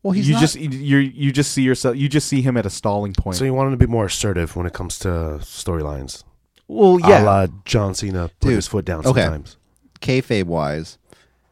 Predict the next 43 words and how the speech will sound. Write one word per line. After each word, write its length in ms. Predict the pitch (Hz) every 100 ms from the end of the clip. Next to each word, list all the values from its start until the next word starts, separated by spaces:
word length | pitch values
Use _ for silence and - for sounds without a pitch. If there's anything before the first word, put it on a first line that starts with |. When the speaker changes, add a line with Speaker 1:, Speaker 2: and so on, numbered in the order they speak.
| _ _ _
Speaker 1:
Daniel 300 | 85 90 104
Bryan, 380 | 98 95 98 -
and 120 | 139
even 200 | 196 214
shoot-wise, 540 | 160 175 214 101 62 -
Daniel 240 | 139 202
Bryan 300 | 117 147 95
just 380 | 95 110 110 -
came 200 | 92 85
back 220 | 87 87
from 140 | 92 76
injury, 480 | 87 85 69 60 -
out 160 | 80
of 140 | 82 85
being 200 | 85 82
out 80 |
of 100 | 80
action 300 | 60 78 -
for 100 | 76 71
quote-unquote 480 | 95 85 82 73 87
how 160 | 82
long? 280 | 90 92 113
You're 220 | 110 104 82
not 240 | 90 -
quote-unquote. 260 | - - 233
Speaker 2:
Yeah, 60 |
you 140 | 147 165
can 260 | 196 180
Speaker 1:
For 60 | 175
how 60 | 147
Speaker 2:
definitely 200 | 131 117
Speaker 1:
long? 100 | 90
Speaker 2:
spin 120 | 160
that 80 | 151
Speaker 1:
So 60 |
Speaker 2:
narrative. 360 | 147 131 135 107
Speaker 1:
this 200 | 117 -
can 160 | 117 101
be 280 | 101 95 -
his, 280 | 101 92 95
you 100 | 95
know, 140 | 90
like, 160 | 85